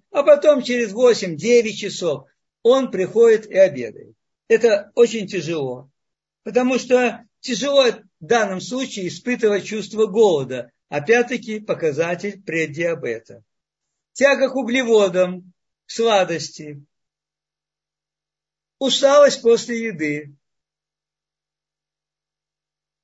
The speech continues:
Покалывание или жжение в кистях, ступнях.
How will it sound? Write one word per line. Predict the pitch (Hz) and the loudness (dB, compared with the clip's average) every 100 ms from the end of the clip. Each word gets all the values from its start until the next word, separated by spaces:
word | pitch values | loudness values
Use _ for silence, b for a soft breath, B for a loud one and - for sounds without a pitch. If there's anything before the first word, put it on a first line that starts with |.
| _ _ _ _ | _ _ _ _
Покалывание | 233 233 262 247 233 226 220 214 202 196 190 _ _ _ - | -2 2 4 6 6 4 -2 -2 -4 -4 -12 _ _ _ -8
или | 247 247 233 | -2 0 -2
жжение | 165 220 214 196 180 165 160 160 _ _ _ _ _ - | 2 2 2 0 -4 -4 -6 -12 _ _ _ _ _ -10
в | 185 208 196 175 | -2 4 6 4
кистях, | - 269 - 208 185 175 170 - _ _ | 0 -6 -2 2 2 2 -4 -14 _ _
ступнях. | - - 262 208 190 175 170 170 | -14 -10 -6 -2 -2 -2 -4 -10